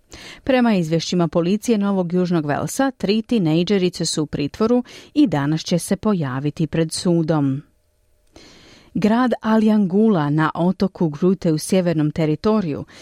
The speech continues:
slavi povratak zbirke kulturnih predmeta iz muzeja u Velikoj Britaniji. Zbirku od sto sedamdeset četiri predmeta prikupio je britanski antropolog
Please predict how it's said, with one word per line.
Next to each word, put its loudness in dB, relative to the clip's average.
slavi -2
povratak 0
zbirke -2
kulturnih 0
predmeta 0
iz -2
muzeja 0
u 0
Velikoj -2
Britaniji. 0
Zbirku 2
od 0
sto 0
sedamdeset 0
četiri 0
predmeta 0
prikupio -2
je 4
britanski -2
antropolog 0